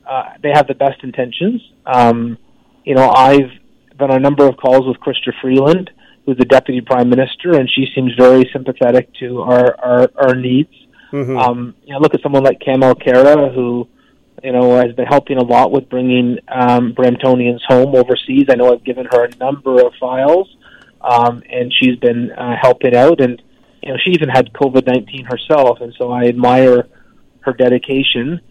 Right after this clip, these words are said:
Speaker 1: Um, but at the end of the day, you know, eh, words need to be met by results. And
Speaker 2: Mm-hmm.
Speaker 1: right now, we're not having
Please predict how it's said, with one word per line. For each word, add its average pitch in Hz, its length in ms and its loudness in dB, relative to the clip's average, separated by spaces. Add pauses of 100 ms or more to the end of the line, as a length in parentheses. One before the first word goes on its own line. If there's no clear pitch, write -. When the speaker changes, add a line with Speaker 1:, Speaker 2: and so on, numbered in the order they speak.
(360)
Speaker 1:
Um, 131 360 -2
but 143 100 -6
at 139 60 -4
the 175 40 4
end 226 120 2
of 196 60 0
the 160 60 0
day, 143 300 0
you 127 320 -4
know, 127 320 -2
eh, - 840 -20 (180)
words 165 420 2 (100)
need 143 280 -16
to 127 360 -8 (240)
be 135 120 -12
met 135 200 -4
by 127 180 -2
results. 123 540 0 (220)
And 127 240 -6
Speaker 2:
Mm-hmm. 120 120 -6
Speaker 1:
right 110 200 -6
now, 131 480 -2 (300)
we're 131 100 -4
not 127 220 2
having 123 460 -2